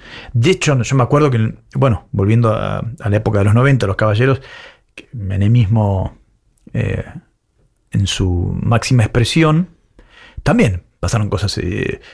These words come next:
estaba esa sensación, estaba ese, ese humor social picante, entre picante y, y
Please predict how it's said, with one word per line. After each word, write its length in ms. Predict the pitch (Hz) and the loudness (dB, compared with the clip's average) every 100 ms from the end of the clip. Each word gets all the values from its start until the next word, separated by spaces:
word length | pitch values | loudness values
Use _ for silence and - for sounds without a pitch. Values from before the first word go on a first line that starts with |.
| - | -6
estaba 340 | - - 175 190 | -4 2 2 2
esa 160 | 156 | 0
sensación, 680 | 143 131 135 143 151 147 135 | 0 0 0 0 0 0 -6
estaba 400 | 117 - 147 151 | -10 -4 0 0
ese, 320 | 127 - - | 0 -2 -4
ese 180 | 123 - | -4 0
humor 320 | 117 123 127 | 2 4 2
social 580 | 117 120 - 131 127 110 - _ - - - - - _ _ - _ _ | 0 0 2 2 2 0 -6 _ -20 -20 -20 -20 -20 _ _ -20 _ _
picante, 720 | 120 110 156 151 143 135 135 | -2 2 2 4 2 2 0
entre 200 | 120 117 | 0 -2
picante 580 | 143 127 165 165 147 143 | -2 0 4 4 2 0
y, 500 | 123 120 113 107 107 | 2 0 0 -2 -4
y 180 | - 107 | -2 0